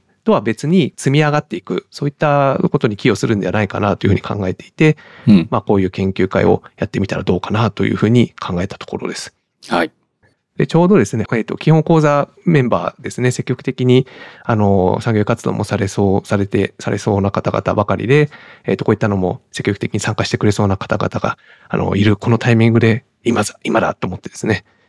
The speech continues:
Speaker 1: えっと、
Speaker 2: そうですね。
Speaker 1: 考えたところです。はい。
Speaker 2: 僕も、あの、来年また基本講座行ったりしませんのでね。<laughs> まあ、あの、補足的というか、まあ、僕の目から見た問題意識で言うと、一番は、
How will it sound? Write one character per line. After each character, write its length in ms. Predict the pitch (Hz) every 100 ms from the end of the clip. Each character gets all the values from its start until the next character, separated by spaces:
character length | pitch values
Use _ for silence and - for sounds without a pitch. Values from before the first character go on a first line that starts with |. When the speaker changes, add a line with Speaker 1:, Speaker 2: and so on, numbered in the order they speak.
| _ -
Speaker 1:
え 80 |
っ 40 | 101
と、 100 | 90
Speaker 2:
そ 40 |
う 40 | -
で 60 |
す 40 | 101
ね。 60 |
Speaker 1:
考 60 | 95
え 20 |
た 100 | -
と 80 | -
こ 100 | -
ろ 140 | -
で 80 | -
す。 220 | - - -
は 120 | -
い。 60 | -
Speaker 2:
僕 100 | 117
も、 320 | 104 101 85
あ 80 | 95
の、 140 | 92
来 240 | 104 123
年 200 | 120 120
ま 140 | 117 113
た 220 | 76 71
基 120 | -
本 200 | 90 82
講 160 | 98 78
座 80 | 73
行 80 |
っ 20 | -
た 100 | 85
り 80 |
し 120 | - 92
ま 100 | 80
せ 180 | -
ん 40 | 69
の 80 | 76
で 100 | 71
ね。 120 | - - - - 160 185 123 185 - 165
<laughs> 920 | - 196 - - - - - _ _
ま 220 | 139 101
あ、 20 |
あ 60 | 98
の、 460 | 101 98 95 92 -
補 160 | 131
足 300 | 131 - 131
的 300 | - - -
と 80 | -
い 60 | 92
う 40 |
か、 100 | 101
ま 140 | 92 87
あ、 40 |
僕 480 | 95 104 135 139 143
の 120 | 139
目 140 | 131
か 120 | 127 92
ら 120 | 82
見 120 | 95
た 160 | 78 80
問 260 | 98 90
題 160 | 90 85
意 20 |
識 180 | - -
で 100 | 85
言 120 | 73
う 40 | 69
と、 220 | - 87
一 220 | - 156
番 260 | 170 170 180
は、 340 | 180 107 69